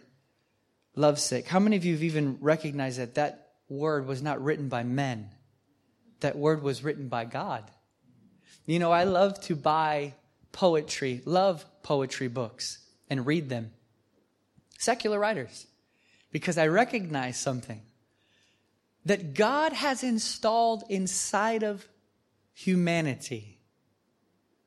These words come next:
principles that point to his revelation. In other words, what he desires and intends to have with us,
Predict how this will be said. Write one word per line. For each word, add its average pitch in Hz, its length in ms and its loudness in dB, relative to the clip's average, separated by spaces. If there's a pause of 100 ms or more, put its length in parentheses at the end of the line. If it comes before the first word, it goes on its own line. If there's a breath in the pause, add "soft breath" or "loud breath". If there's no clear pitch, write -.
(140)
principles - 1080 -4 (800)
that - 300 -2
point 262 520 -2
to 123 220 -4 (1300)
his 160 1000 -2
revelation. 147 960 -2 (920)
In 160 140 0
other 190 220 6
words, 175 560 -2
what 233 300 0
he 226 180 -2
desires 185 1040 0
and 170 160 -2
intends 185 800 -6 (460 loud breath)
to 180 100 -6
have 208 440 0
with 185 240 -2
us, 170 320 0